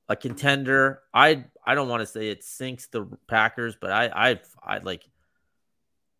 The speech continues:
it's a huge loss. Like, it's a massive loss. And I know you kept Rodgers, and that's great, but holy shit, losing is the one guy he, uh, you know, the one guy he wants to,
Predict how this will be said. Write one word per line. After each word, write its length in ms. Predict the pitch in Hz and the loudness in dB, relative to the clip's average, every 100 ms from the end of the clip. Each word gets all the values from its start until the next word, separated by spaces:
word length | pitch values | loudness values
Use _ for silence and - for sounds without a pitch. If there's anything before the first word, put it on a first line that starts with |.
| _ | _
it's 180 | - - | -8 -6
a 40 | 135 | -8
huge 400 | - 226 185 117 | -2 0 0 2
loss. 320 | 131 127 - | 2 4 2
Like, 160 | 123 131 | 0 -2
it's 160 | 143 | -2
a 80 | 156 | -2
massive 640 | 135 139 170 165 - 113 | -2 0 0 -2 -6 -8
loss. 640 | 110 127 120 78 - - - _ | -4 0 2 0 -8 -18 -20 _
And 120 | 113 120 | -4 0
I 100 | 120 | 0
know 160 | 139 | 0
you 160 | 139 117 | -2 -2
kept 240 | 135 120 | -4 -2
Rodgers, 480 | 120 135 147 107 95 | 2 4 4 0 -8
and 100 | 104 | -8
that's 160 | 107 - | -10 -8
great, 380 | 143 139 107 | -6 -4 -4
but 200 | - 98 - _ | -8 -10 -12 _
holy 380 | - 180 156 92 | -6 -4 -2 -4
shit, 460 | - - 117 113 | -10 -8 -6 -6
losing 360 | - 131 117 110 | -6 -6 -6 -8
is 280 | 107 90 - _ _ | -10 -12 -18 _ _
the 80 | - | -12
one 280 | 107 127 120 | -6 -6 -4
guy 340 | 117 113 107 | 0 2 2
he, 280 | 101 104 104 | -2 -6 -4
uh, 280 | 98 92 90 - _ _ _ _ _ _ _ - | -2 -2 -4 -10 _ _ _ _ _ _ _ -12
you 100 | 117 | -6
know, 180 | 87 65 _ _ _ | -6 -8 _ _ _
the 80 | 110 | -10
one 240 | 113 113 | -6 -6
guy 240 | 107 104 101 | -2 -2 -2
he 160 | 104 | -6
wants 380 | 98 101 98 - | -8 -8 -8 -10
to, 120 | - | -20